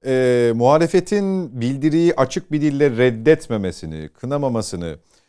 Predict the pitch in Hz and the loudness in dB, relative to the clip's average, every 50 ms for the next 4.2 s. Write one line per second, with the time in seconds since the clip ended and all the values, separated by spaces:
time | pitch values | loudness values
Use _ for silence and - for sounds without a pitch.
0 | _ _ _ _ - 107 117 117 - - 117 101 90 78 - _ _ 98 92 90 | _ _ _ _ -4 -2 -2 -2 -2 -4 -6 -6 -6 -8 -14 _ _ -12 -10 -10
1 | 87 85 82 82 95 101 101 95 92 87 87 87 80 78 76 76 76 76 71 - | -10 -10 -8 -4 0 0 0 0 0 -2 -4 -6 -8 -10 -10 -10 -12 -12 -12 -14
2 | - 113 151 175 160 - - _ _ _ _ _ _ _ _ _ 123 113 107 107 | -12 -10 -10 -10 -10 -12 -18 _ _ _ _ _ _ _ _ _ -4 -2 -2 0
3 | 104 104 104 98 - 147 151 160 156 160 147 - - - 156 151 147 143 139 143 | 0 -2 -2 -2 0 0 0 4 4 2 2 2 0 -2 -2 0 0 0 0 -2
4 | 143 143 139 - | -2 -4 -6 -10